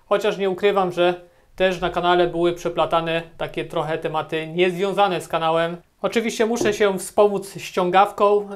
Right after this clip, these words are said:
żeby nie zapomnieć wszystkiego wam na tym odcinku powiedzieć. Jak zauważyliście, od, e, pewnego czasu były dość spore przerwy, nawet w ostatnim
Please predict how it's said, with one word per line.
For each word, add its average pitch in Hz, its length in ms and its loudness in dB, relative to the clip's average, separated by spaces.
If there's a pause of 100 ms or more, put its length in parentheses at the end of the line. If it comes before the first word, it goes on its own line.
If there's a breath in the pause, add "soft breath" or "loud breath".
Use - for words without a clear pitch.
żeby 185 260 -2
nie 190 120 0
zapomnieć 185 520 -2
wszystkiego 180 480 0
wam 170 160 -2
na 165 100 -4
tym 156 180 -8
odcinku 156 400 -10
powiedzieć. 196 680 2 (180)
Jak 208 180 2
zauważyliście, 262 680 2
od, 214 300 -6 (220)
e, 190 40 -8
pewnego 226 420 -2
czasu 208 720 0
były 196 440 4
dość 190 220 -2
spore 190 340 2
przerwy, 190 560 0
nawet 185 520 2
w - 40 -12
ostatnim 185 760 -4